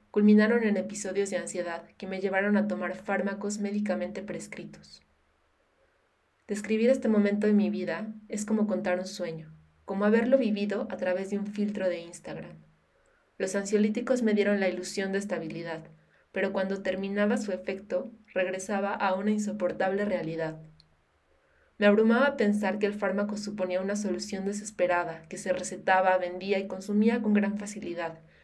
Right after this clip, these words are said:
pero que ignoraba las consecuencias que estaba provocando en mi organismo.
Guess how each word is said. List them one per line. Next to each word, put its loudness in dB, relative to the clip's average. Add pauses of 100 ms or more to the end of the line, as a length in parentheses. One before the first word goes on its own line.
(260)
pero 0
que -4
ignoraba 4
las 4
consecuencias -6
que -8
estaba -2
provocando -4
en 2
mi -4
organismo. -10